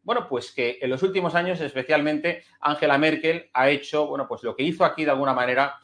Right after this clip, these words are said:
eh, el gobierno del Partido Popular durante los últimos años, eh, de Rajoy, incluso en algunos momentos también iniciales, que es hacer, eh, si no políticas socialdemócratas, respetar muchas, eh, de las herencias,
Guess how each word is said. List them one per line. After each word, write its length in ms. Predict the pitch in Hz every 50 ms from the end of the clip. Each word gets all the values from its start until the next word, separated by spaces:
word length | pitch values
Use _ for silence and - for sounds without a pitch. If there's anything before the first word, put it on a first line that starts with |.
| _ _ _ _ _ _
eh, 300 | - 127 120 117 113 110
el 120 | 107 110 104
gobierno 680 | 110 113 127 147 151 147 139 143 143 139 135 131 127 -
del 260 | 127 113 113 113 110
Partido 320 | - 104 - - 151 139
Popular 400 | 131 120 123 123 127 131 139 - - _ _ _ _ _
durante 380 | - 120 123 127 123 123 120 127
los 140 | 117 113 -
últimos 340 | 160 - 160 139 127 - -
años, 380 | 127 123 123 117 113 - -
eh, 120 | 117 110 107
de 80 | 113
Rajoy, 380 | 113 113 110 - 190 202 190 - -
incluso 480 | 143 123 - 127 123 127 123 117 - _ _ _ _ _ _ _
en 100 | - 120
algunos 260 | 123 143 175 180 165
momentos 320 | 151 151 147 147 131 151 131
también 220 | 143 131 127 120
iniciales, 480 | 120 110 104 - 107 98 95 - _ _ _ _ _ _ _
que 160 | - 160 175
es 160 | 185 175 - -
hacer, 320 | - - - 165 165 175 170 - _ _ _ _ -
eh, 720 | - 110 107 104 104 104 101 98 98 98 95 98 95 95 98 101 101 101 101 - - 127 120 -
si 160 | - - 143
no 120 | 190 220
políticas 440 | 220 202 190 190 190 180 - 160 151
socialdemócratas, 800 | - 151 - 151 139 135 143 175 175 175 165 170 - 170 170 - _ _ _ _ _
respetar 720 | - 131 135 127 - - 131 123 127 - - 170 170 - - - _ _ _ -
muchas, 680 | 160 160 175 175 170 - 185 175 175 175 175 - - -
eh, 380 | 143 131 123 120 117 113 110 107
de 80 | 127 127
las 180 | 123 120 -
herencias, 640 | 147 160 175 180 175 - 160 156 156 160 156 -